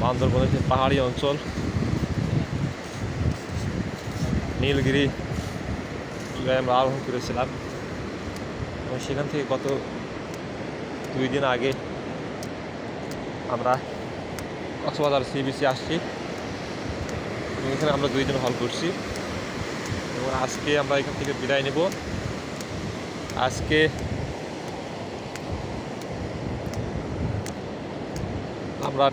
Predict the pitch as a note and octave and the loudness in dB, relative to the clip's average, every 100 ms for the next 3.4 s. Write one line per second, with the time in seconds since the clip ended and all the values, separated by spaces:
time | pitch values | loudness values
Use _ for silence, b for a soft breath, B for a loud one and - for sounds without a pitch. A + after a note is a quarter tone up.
0 | C#3+ C#3 D3 C#3+ B2 - D3+ C3+ C3+ C3+ | 4 2 4 4 4 2 2 2 4 4
1 | C3 C3+ C3+ E3+ - - - - - - | 6 6 6 4 2 -4 -4 -2 -2 -4
2 | - - - - - - - - - - | -6 -6 -6 -4 -4 -4 -6 -6 -6 -6
3 | - - D3 | -4 -4 -2